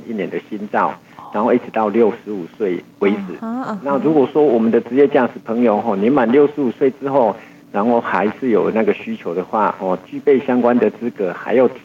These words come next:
Speaker 1: 格的检查合格后，我们的小型车职业驾驶人可以延到七十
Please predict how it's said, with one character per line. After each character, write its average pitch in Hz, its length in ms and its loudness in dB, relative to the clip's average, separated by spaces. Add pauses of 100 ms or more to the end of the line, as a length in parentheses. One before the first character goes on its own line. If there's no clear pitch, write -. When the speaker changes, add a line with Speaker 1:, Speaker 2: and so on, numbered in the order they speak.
Speaker 1:
格 92 140 -2
的 98 200 -10
检 87 120 -6 (120)
查 85 240 -14
合 101 140 -4
格 101 220 -4
后， 101 260 2 (380)
我 110 80 -8
们 120 100 2
的 135 80 4
小 113 200 2
型 120 220 0
车 135 200 4
职 127 60 -6 (100)
业 123 160 2
驾 117 200 0
驶 - 60 -6 (120)
人 82 140 -6
可 131 140 -2
以 104 160 0
延 98 160 0
到 107 200 2
七 - 300 -14
十 95 80 -12